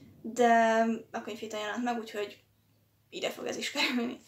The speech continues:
Ez nem más, mint Edgar Cantor Utód, a Kottnyeres kölykök. Ami tulajdonképpen a Scooby-Doo és a Tulu mítosz találkozik a popkultúrával horrorkönyv.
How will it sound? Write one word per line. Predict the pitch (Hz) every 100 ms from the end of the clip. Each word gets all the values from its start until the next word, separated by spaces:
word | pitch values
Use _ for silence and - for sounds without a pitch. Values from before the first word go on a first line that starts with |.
| - - -
Ez | 233
nem | 254 339
más, | 247 247 254
mint | 226
Edgar | 226 - 196
Cantor | 226 220 202
Utód, | 254 247
a | 202
Kottnyeres | 196 - - - -
kölykök. | - - - - _ _ _ _ - -
Ami | - 294 262 285
tulajdonképpen | 330 466 254 226 226 262 262 - 233 262 262
a | - 226
Scooby-Doo | 233 - - - - 311 294 247 240 240 233 233 233 226 220 220 - _
és | - 233 220 214 220 - -
a | 226 220 220 226
Tulu | 247 233
mítosz | 220 220 220
találkozik | - 214 202 240 233 208 -
a |
popkultúrával | - 233 196 185 - - - - - - _ _ _ _ _ - -
horrorkönyv. | - 214 - - -